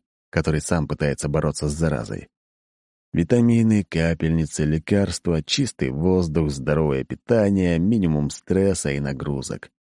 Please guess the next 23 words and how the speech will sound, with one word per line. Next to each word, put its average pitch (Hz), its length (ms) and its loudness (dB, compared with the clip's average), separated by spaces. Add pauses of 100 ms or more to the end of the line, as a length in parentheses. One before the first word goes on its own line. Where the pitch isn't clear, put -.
(1080)
Из 80 200 4
действительно 82 560 2
полезного 87 540 0 (560)
местные 113 460 2
переливают 92 560 2
чистую 92 400 0
кровь. 90 320 -2 (380)
Это 78 260 0
и - 20 2
вправду 90 480 0
может 64 300 -8
немного 76 440 0
помочь. 87 500 -2 (920)
Еще 127 460 2
ряд 110 280 2
лекарств, 87 840 -2
как 78 200 -4
я 76 80 0
понял, 78 400 0 (340)
помогает 80 540 2
замедлить 82 640 0
распространение 80 920 0
болезни. 73 640 -2